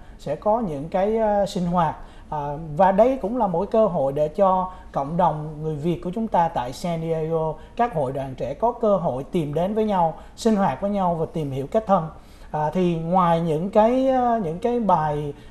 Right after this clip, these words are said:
à, phát biểu của một số các anh chị, các bạn trẻ, thì nó sẽ có những bài hát và những sinh hoạt hết sức là sôi nổi, sôi động. À, nó đi với lại cái tinh thần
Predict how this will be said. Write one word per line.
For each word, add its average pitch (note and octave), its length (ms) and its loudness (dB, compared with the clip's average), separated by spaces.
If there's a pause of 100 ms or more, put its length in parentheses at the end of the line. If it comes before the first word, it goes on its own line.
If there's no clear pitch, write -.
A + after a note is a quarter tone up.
à, D3+ 240 -2
phát A3+ 260 0
biểu E3+ 420 0
của F3 120 -2
một E3 300 -6
số G#3+ 380 4
các A#3 160 -6
anh F3+ 280 -4
chị, C#3 380 -6 (220)
các - 180 -2
bạn C#3+ 280 -4
trẻ, D3 360 -4 (260)
thì C#3+ 80 -8
nó E3 140 -4
sẽ D3+ 160 -4
có F3+ 220 -4
những F3+ 200 -4
bài C3+ 160 -2
hát G3 320 -6
và C#3+ 80 -6
những C3+ 180 -8
sinh F3 200 -4
hoạt D#3 260 -2 (240)
hết B3+ 220 2
sức C#4 220 -2
là D#3 200 0
sôi F#3 280 2
nổi, D#3+ 300 0
sôi G3 220 4
động. C#3 280 0 (340)
À, D3 300 -2 (280)
nó F3 180 0
đi A#3+ 360 6
với C4 160 8
lại D#3+ 140 2
cái A3 120 -6
tinh G#3+ 220 0
thần D#3 340 0